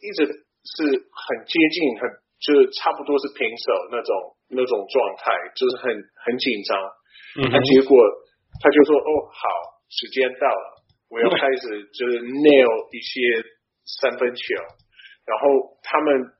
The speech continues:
Speaker 1: 每次都会跑同样的球，
Speaker 2: 对。
Speaker 1: run the same play，就是，
Speaker 2: 嗯哼。
Speaker 1: 呃，就是，呃，have they just screen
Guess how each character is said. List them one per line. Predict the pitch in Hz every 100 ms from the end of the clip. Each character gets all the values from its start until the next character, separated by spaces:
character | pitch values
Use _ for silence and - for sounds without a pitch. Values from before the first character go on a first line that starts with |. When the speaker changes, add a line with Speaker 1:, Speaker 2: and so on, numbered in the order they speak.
| _
Speaker 1:
每 | 135 120 113 113
次 | 156 131 143
都 |
会 | 139 147 131 -
跑 | - 101 87 -
同 | 107 101 123
样 | 117
的 | 101
球， | 95 90 - - 87 - _ _ - - -
Speaker 2:
对。 | 127
Speaker 1:
run | 123 123
the | 117 -
same | 123 113 -
play， | 113 - - - _
就 | - 135
是， | 135
Speaker 2:
嗯 |
哼。 | 135 131 - _ - 123
Speaker 1:
呃， | 120 117 113 110 - _ _ _ _ _ _
就 | - 156
是， | - _ _ _ 127
呃， | 120 110 104 - _ _ _ _ _ _ _ -
have | - 120 - - _ _ _ _ -
they | 117 110 - -
just | 131 123 - -
screen | 147